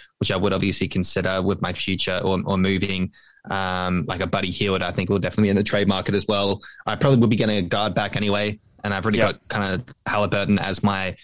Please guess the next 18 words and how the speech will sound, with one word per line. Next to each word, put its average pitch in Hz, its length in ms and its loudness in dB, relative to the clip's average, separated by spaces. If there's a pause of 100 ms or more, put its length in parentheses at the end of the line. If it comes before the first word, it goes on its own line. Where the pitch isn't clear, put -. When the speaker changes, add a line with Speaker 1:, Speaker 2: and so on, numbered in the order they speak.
(140)
Speaker 1:
my 95 140 -2
point 98 300 -2
guard 95 240 0
of 90 120 0
the 95 100 0
future. 92 500 -2
So, 98 180 -2
uh, 87 180 -2 (160)
it's - 240 -6
really 131 180 4
just 104 180 0
wings. 101 300 0
And 113 100 4
even 135 240 4
if 120 80 2
I 113 100 0
did 95 160 0
that 107 240 -2